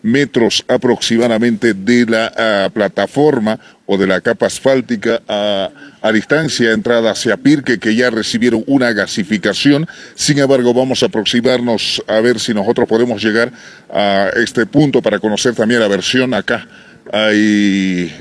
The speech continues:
eh, efectivos del orden, eh, resguardando la carretera. Y también los manifestantes se aproximaron, cerca unos, eh,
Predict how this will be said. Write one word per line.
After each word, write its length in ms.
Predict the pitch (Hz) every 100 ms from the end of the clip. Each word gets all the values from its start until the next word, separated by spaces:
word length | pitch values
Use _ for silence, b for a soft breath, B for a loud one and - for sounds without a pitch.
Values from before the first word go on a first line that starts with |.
| -
eh, 500 | 107 101 101 98 95
efectivos 800 | 101 107 95 139 156 139 - - B B -
del 220 | 104 113
orden, 500 | 180 175 123 123 123
eh, 300 | 120 110 104 117
resguardando 840 | 135 156 123 117 110 127 120 117 - B -
la 120 | 107
carretera. 640 | 101 120 117 95 113 104
Y 80 | 113
también 360 | 110 131 208 226
los 100 | 185
manifestantes 760 | 156 143 131 120 226 208 147 -
se 120 | 139
aproximaron, 760 | 120 127 - 139 165 175 220 B B B
cerca 420 | - 156 151 139
unos, 420 | 127 135 147 139
eh, 360 | 151 120 107 95